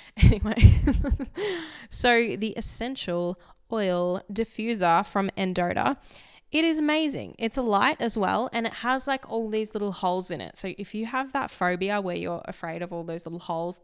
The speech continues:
this isn't for you. <laughs> So just ignore this one, but it looks really pretty. Like, it's just, like, dots, and then the light comes out those little dots. And <laughs> I'm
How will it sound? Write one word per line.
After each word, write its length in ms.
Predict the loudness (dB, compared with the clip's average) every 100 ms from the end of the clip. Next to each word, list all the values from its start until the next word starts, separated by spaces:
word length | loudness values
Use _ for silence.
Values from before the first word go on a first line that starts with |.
| _ -10
this 260 | -8 -6
isn't 260 | -6 -6 -8
for 100 | -12
you. 280 | -8 4 4 4 6
<laughs> 140 | 6 6 0 -8 -12 -6 -2 -2
So 240 | -4 -4 -4 -6 -8
just 240 | -8 -6
ignore 340 | -6 -2 0 0
this 240 | -2 -4
one, 260 | -4 -4 -4
but 280 | -2 -2 -6 -20 -20 -20 -4
it 80 | -2
looks 260 | 0 -2 -2
really 160 | -4
pretty. 280 | -4 -6 -4
Like, 200 | -2 -4
it's 160 | -6 -8
just, 220 | -6 -4
like, 240 | -6 -4
dots, 340 | -2 -2 -4 -8
and 140 | -8
then 120 | -6
the 80 | -6
light 380 | -4 -2 -2 -4
comes 300 | -8 -8 -8
out 280 | -6 -6 -6
those 260 | -6 -6 -8
little 140 | -8
dots. 520 | -8 -6 -6 -8 -16 -16 -20 -20 -16 -2
And 640 | 0 2 0 -2 -4 -6 -8 -10
<laughs> 140 | -10
I'm 120 | -6